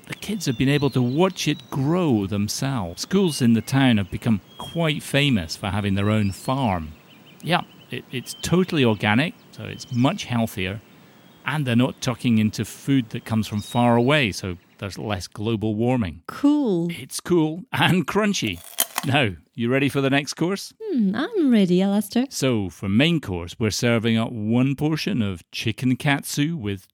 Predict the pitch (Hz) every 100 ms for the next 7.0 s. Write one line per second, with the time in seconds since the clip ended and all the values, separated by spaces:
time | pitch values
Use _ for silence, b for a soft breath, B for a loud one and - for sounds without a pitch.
0 | - 98 104 110 117 143 139 123 165 -
1 | - 104 92 95 _ - 277 254 190 -
2 | 185 202 254 196 - - b - 277 277
3 | 269 440 262 220 214 208 202 190 180 -
4 | 185 175 165 190 b b b b b -
5 | 214 - - 202 226 240 240 - 226 220
6 | 208 - 220 214 208 202 196 208 220 302